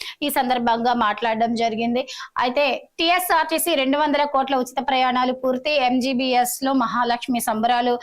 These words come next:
మిన్నంటాయి. రాష్ట్ర మహిళలకు డిప్యూటీ సీఎం తో పాటు మంత్రులు కూడా శుభాకాంక్షలు తెలిపారు. మరి ఈ వేడుకల్లో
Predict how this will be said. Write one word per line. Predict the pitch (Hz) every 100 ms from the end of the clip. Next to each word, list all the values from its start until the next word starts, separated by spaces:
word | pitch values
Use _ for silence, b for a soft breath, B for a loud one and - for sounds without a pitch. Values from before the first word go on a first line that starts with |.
| B B -
మిన్నంటాయి. | 240 269 277 285 302
రాష్ట్ర | 269 247 302
మహిళలకు | 269 262 294 285 294
డిప్యూటీ | 254 240 285 285
సీఎం | 277 294 262
తో | 269
పాటు | 262 240 262
మంత్రులు | 247 226 254 277
కూడా | 277 247 262
శుభాకాంక్షలు | - 220 233 254 247 254
తెలిపారు. | 240 240 240 247 302 B B 269
మరి | 247
ఈ | 262
వేడుకల్లో | 269 277 285 294 269 285